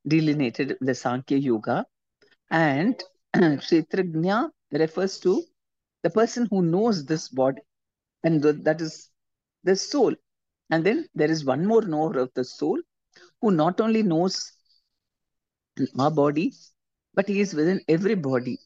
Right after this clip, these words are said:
and every, he knows everything, and that is the super soul. So if you know these two things, three things, the kshetra and ourselves, kshetrajna, and the Ishvara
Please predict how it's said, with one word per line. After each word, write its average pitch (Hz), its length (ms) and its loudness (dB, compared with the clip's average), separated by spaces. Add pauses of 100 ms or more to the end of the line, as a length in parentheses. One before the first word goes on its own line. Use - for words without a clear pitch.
and 151 260 -4
every, 156 480 2
he 165 140 -2
knows 147 260 0
everything, 143 460 -2
and 151 120 -2
that 143 140 0
is 156 120 -6
the 208 120 0
super 156 340 -2
soul. 113 260 -2 (800)
So 165 260 2 (260)
if 180 160 0
you 220 120 4
know 214 260 2
these 175 400 0
two 165 260 2 (240)
things, - 380 -2 (580)
three 196 140 4
things, - 480 -14 (500)
the 123 120 0
kshetra 226 580 0 (460)
and 143 100 0
ourselves, 160 560 0
kshetrajna, 175 720 -2
and 139 160 -4
the 208 160 -2
Ishvara 147 500 -2